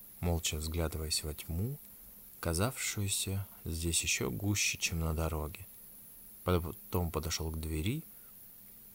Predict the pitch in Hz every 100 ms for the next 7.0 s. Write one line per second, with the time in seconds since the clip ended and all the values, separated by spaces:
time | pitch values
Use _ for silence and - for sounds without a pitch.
0 | - - 117 147 - 123 113 113 110 -
1 | 123 185 175 143 123 - 90 82 82 -
2 | 78 - - - - - - - - -
3 | 92 113 117 95 - - - - - -
4 | - - - - - - - - 87 85
5 | - 160 185 - - 113 - - 110 92
6 | 85 80 80 80 80 80 - - - -